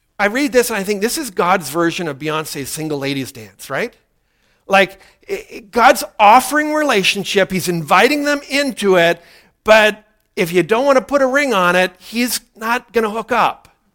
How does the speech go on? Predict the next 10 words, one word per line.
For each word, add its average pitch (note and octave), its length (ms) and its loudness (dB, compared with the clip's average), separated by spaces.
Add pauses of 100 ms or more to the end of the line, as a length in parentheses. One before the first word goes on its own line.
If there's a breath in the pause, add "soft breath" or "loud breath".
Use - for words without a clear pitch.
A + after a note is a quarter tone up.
(380)
He, B3 100 -6
he, B3 320 -4
he, B3+ 460 -8
he - 260 -6
wants A3 460 -2
an G#3+ 60 -2
exclusive A3 800 -4
relationship. C#3 840 -6 (240 soft breath)
He C4 140 -2
wants A3+ 360 0